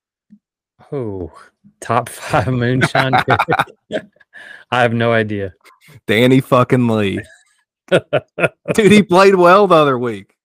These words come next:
Speaker 2: I think he was, like, top ten. Not at A T and T, but I think it was, uh, I
Speaker 1: Farmers?
Speaker 2: think at Tor-, I think at Torrey he, he played well. He made the cut, and I think he was top, at least top twenty. I might be
Speaker 1: All right.
Speaker 2: wrong, but I remember seeing him on the leaderboard. Old
Speaker 1: <laughs>
Speaker 2: Danny Lee.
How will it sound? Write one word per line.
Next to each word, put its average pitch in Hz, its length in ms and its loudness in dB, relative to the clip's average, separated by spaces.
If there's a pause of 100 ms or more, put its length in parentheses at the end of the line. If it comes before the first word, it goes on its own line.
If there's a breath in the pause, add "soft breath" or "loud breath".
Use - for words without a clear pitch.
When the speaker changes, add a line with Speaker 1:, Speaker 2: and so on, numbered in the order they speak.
Speaker 2:
I 131 80 -12
think 165 260 -6
he 170 140 -12
was, 151 240 -16
like, 147 220 -12
top 156 360 -8
ten. 160 500 -12 (160)
Not 156 220 -4
at 151 80 -8
A 143 120 -4
T 170 160 -10
and 135 140 -12
T, 165 220 -6
but 139 140 -6
I - 20 -8 (100)
think 143 140 -10
it 143 40 -8
was, 127 220 -10
uh, 117 260 -10
I - 260 -20
Speaker 1:
Farmers? 127 340 0
Speaker 2:
think 156 120 -6
at - 80 -20
Tor-, 151 400 0
I 139 60 -4
think 185 160 -4
at 135 140 -10
Torrey 147 420 -6
he, 120 260 -10
he 123 140 -10
played 117 300 -8
well. 107 380 -12 (140)
He 127 120 -6
made 135 200 -2
the 147 80 -4
cut, 151 260 2
and 95 100 -6
I 120 40 -8
think 123 200 -8
he 139 100 -6
was 127 140 -8
top, 123 400 0
at 131 120 -4
least 165 240 -2
top 117 240 -4
twenty. 107 420 -10 (920)
I - 60 -12
might 139 140 2
be 120 100 -4
Speaker 1:
All 117 60 0
right. 113 160 2
Speaker 2:
wrong, 107 120 -6
but 107 100 -6
I 120 40 2
remember 139 240 0
seeing 139 240 -2
him 123 140 -6
on 120 140 -6
the 107 60 -8
leaderboard. 107 680 -8
Old 120 180 -6
Speaker 1:
<laughs> - 20 -12
Speaker 2:
Danny 127 240 -2
Lee. 120 300 -4